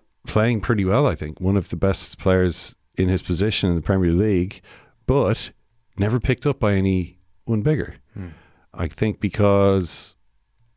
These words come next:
Speaker 1: either the co-, a combination of Wolves looking for a bit too much money and him being just a little bit slow. You know, just a, he's just a little bit slow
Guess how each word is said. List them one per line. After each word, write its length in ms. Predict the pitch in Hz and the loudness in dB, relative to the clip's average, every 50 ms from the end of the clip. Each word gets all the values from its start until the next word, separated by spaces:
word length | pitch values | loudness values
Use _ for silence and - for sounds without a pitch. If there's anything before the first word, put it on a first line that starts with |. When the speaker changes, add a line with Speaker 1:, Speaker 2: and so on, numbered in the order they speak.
| _ | _
Speaker 1:
either 280 | - 80 73 71 82 73 - _ _ _ _ _ | -10 -8 -8 -6 -8 -10 -12 _ _ _ _ _
the 80 | - 107 | -6 -6
co-, 240 | - - - 110 104 | -6 -4 -6 -4 -4
a 100 | - 85 | -4 -4
combination 580 | - 139 135 123 113 110 117 113 - - 110 | -2 0 0 2 4 2 2 2 0 0 2
of 260 | 101 95 85 - - - - - - - - - - - _ _ | 2 2 0 -2 -10 -20 -20 -20 -20 -20 -20 -20 -20 -20 _ _
Wolves 420 | - 101 110 113 120 127 123 110 117 | 0 0 2 2 2 0 0 2 0
looking 240 | 127 120 - 127 107 | 0 0 0 -2 0
for 180 | - 107 101 | 2 2 2
a 40 | 87 | 2
bit 320 | 85 - _ 131 127 123 | 0 0 _ 0 0 0
too 160 | - - 135 127 | 0 0 2 2
much 200 | 120 120 - - | 2 2 2 0
money 420 | 123 123 123 135 139 131 - - _ _ _ _ _ _ _ _ _ _ _ _ | 0 2 2 2 2 0 -2 -6 _ _ _ _ _ _ _ _ _ _ _ _
and 180 | - 95 95 90 | -2 0 0 0
him 380 | 78 110 110 107 104 101 101 90 _ - | 2 2 2 4 2 2 0 -2 _ 0
being 340 | 107 101 95 92 90 90 | 2 4 4 4 2 2
just 240 | 80 - 95 - - | 0 -2 -2 -2 0
a 60 | 82 | -2
little 300 | 78 82 85 95 101 92 | 0 2 2 2 2 2
bit 180 | 82 90 92 - | 2 2 0 0
slow. 400 | - - 80 73 69 65 60 - - - _ _ - _ _ - - - - - - | -2 -4 -2 -2 0 -2 -4 -6 -12 -20 _ _ -20 _ _ -20 -18 -18 -16 -18 -8
You 140 | - 117 110 | -2 0 2
know, 300 | 110 117 123 113 104 98 - | 4 4 4 2 0 -2 -4
just 320 | - 147 143 - - - | -4 -4 -4 -4 -4 -6
a, 100 | 87 78 - - - - _ _ _ _ - | -8 -8 -8 -16 -20 -20 _ _ _ _ -18
he's 240 | - 120 117 - - _ - | -12 -12 -12 -12 -14 _ -8
just 300 | - - 202 170 - - 156 | -2 -2 0 -2 0 0 0
a 40 | |
little 320 | 135 135 135 151 139 131 127 | 2 2 2 2 2 2 2
bit 200 | 110 120 104 - | 2 0 0 -2
slow 580 | - - - 120 110 98 87 82 71 - - | -4 0 2 2 4 4 2 2 2 0 -4